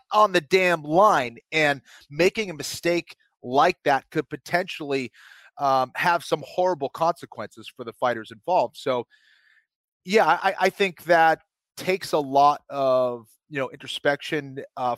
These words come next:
from a guy like Leon Roberts, who's saying, "Do I still have it?" And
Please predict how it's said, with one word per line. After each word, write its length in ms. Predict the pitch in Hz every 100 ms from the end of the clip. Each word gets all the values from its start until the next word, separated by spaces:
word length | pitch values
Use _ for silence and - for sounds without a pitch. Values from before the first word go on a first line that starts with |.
| -
from 240 | 135 123
a 60 | 131
guy 160 | 139 139
like 200 | 131 135
Leon 200 | 127 120
Roberts, 380 | 190 262 147 151
who's 100 | -
saying, 300 | 143 120 _
"Do 180 | 160 160
I 120 | 165
still 320 | 147 - 151 123
have 360 | 156 202 147
it?" 120 | 90 131
And 200 | 143